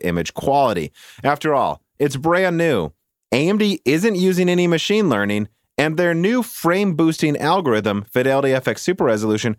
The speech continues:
will be officially supported on G P Us going all the way back to Pascal and Polaris. With all of this in mind, how could something like this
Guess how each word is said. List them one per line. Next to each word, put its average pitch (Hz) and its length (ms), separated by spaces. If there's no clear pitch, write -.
will 143 80
be 170 120
officially 208 440
supported 135 480
on 127 160
G 139 160
P 170 180
Us 156 80
going 135 360
all 143 260
the 185 80
way 180 160
back 131 320
to 143 140
Pascal 113 720
and 82 220
Polaris. 117 600
With 139 100
all 202 140
of 269 80
this 220 180
in 156 120
mind, 92 420
how 247 200
could 269 380
something 117 340
like 101 200
this 107 260